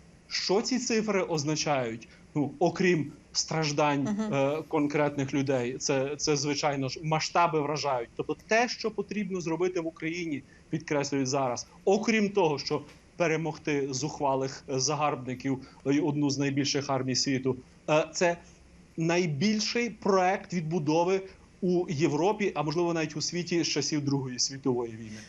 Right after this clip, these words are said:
Speaker 2: Богдане, є питання від глядача нашого. Тарас Пушкар питає, каже: "Ми вдячні, але чи не забігаємо ми надто наперед? Армія", пише він, "досі не забезпечена усім необхідним.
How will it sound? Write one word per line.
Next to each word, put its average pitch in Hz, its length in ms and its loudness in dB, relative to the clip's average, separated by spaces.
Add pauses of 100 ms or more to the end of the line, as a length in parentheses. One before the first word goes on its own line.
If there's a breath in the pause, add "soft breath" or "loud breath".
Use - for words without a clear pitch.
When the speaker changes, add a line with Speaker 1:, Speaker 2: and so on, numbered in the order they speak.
(280 loud breath)
Speaker 2:
Богдане, 262 640 4
є 233 320 2
питання 320 500 2
від 254 160 -2
глядача 285 640 2
нашого. 247 460 2
Тарас 247 360 2
Пушкар 220 540 2
питає, 285 560 4
каже: 247 360 4
"Ми 247 160 2
вдячні, 294 560 2
але 247 240 4
чи 262 140 0
не 262 120 2
забігаємо 262 640 4
ми 240 140 4
надто 254 380 2
наперед? 240 640 4
Армія", 302 400 4
пише 277 300 0
він, 247 260 2
"досі 262 300 2
не 226 100 0
забезпечена 220 680 0
усім 226 340 0
необхідним. 269 580 0